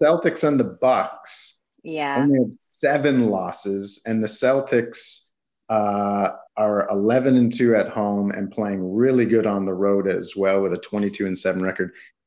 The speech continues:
Speaker 1: Do you think anyone in the Eastern Conference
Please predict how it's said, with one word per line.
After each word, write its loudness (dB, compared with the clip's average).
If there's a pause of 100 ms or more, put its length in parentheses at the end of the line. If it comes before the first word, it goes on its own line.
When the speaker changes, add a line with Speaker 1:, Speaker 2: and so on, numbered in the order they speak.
(200)
Speaker 1:
Do 4
you 6
think 4
anyone 6
in 4
the 4
Eastern 0
Conference -4